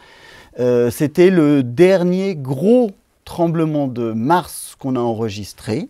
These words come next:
Euh, depuis, on en a que-, on a quelques signes. Là, récemment, on en a eu quelques-uns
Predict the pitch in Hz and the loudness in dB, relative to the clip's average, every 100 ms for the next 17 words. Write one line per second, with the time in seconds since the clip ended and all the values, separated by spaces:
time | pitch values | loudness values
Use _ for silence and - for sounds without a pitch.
0 | _ _ - - - _ - 113 110 104 | _ _ -20 -20 -20 _ -4 -2 0 0
1 | 104 104 98 113 208 160 - 196 202 202 | -2 -2 -2 0 0 0 -4 0 0 0
2 | 196 _ _ _ _ _ _ _ _ _ | -4 _ _ _ _ _ _ _ _ _
3 | _ _ _ _ _ _ _ _ _ _ | _ _ _ _ _ _ _ _ _ _
4 | _ - 170 165 165 156 - 214 160 143 | _ 0 4 6 4 2 0 0 4 4
5 | 143 214 214 208 - 208 233 147 160 165 | 4 2 2 -2 0 0 2 2 2 2
6 | 160 165 151 123 123 117 135 131 143 117 | 2 2 2 0 -2 0 -2 0 0 0
7 | 127 165 | 0 -2